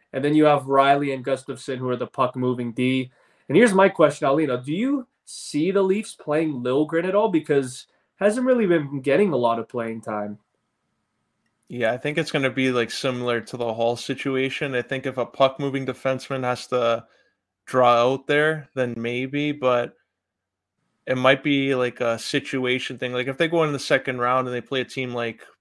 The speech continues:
Speaker 2: Boston or even, like, one of those two teams, I think that's where they might have a matchup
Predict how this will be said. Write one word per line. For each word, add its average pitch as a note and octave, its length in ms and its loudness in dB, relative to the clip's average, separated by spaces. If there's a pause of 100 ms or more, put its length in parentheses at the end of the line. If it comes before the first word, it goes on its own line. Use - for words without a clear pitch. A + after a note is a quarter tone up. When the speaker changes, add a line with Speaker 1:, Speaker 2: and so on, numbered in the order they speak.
(140)
Speaker 2:
Boston B2 720 0
or C3 160 2
even, C3 220 -4 (100)
like, C3 220 0
one C#3+ 160 0
of C#3 60 0
those C3+ 260 -2
two C3 140 -6
teams, C3 280 -8
I C3 60 2
think C3 180 -4
that's B2+ 260 2
where C3 120 -2
they B2 100 -2
might A#2+ 220 -4
have B2 120 -2
a A#2 80 -4
matchup A#2 500 -4